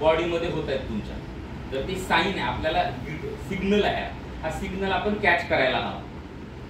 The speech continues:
ही हाताची मागची बोटं बघा बरं, जर तसा काळवटपणा आहे का, काळे पडलेली आहेत का? हे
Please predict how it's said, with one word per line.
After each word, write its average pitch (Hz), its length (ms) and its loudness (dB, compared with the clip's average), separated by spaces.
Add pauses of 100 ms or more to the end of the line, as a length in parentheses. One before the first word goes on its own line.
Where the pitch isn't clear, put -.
(1120)
ही 202 80 0
हाताची - 560 -4
मागची - 300 -2
बोटं 165 300 2
बघा 151 180 6
बरं, - 180 0 (1000)
जर 160 120 2 (180)
तसा - 140 -4
काळवटपणा 156 720 2
आहे 143 160 -2
का, 127 120 -6 (800)
काळे - 280 4
पडलेली - 360 0
आहेत - 180 -2
का? - 180 -10 (1600)
हे 180 340 2